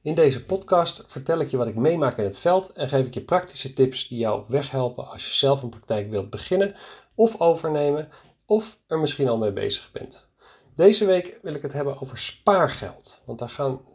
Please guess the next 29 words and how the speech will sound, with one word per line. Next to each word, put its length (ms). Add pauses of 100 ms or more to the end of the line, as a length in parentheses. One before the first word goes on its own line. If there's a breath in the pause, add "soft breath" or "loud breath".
(120)
zoveel 440
verschillende 460
verhalen 500
over, 520
eh, 480
over 200
te 120
ronden, 380
zeg 240
maar, 200
van, 240
ja, 200
hoeveel 600
moet 180
je 80
nou 120
hebben? 200
Moet 220
je 120
überhaupt 420
spaargeld 480
hebben 260
en 100
hoeveel 480
moet 180
dat 160
dan 160
precies 380
zijn? 360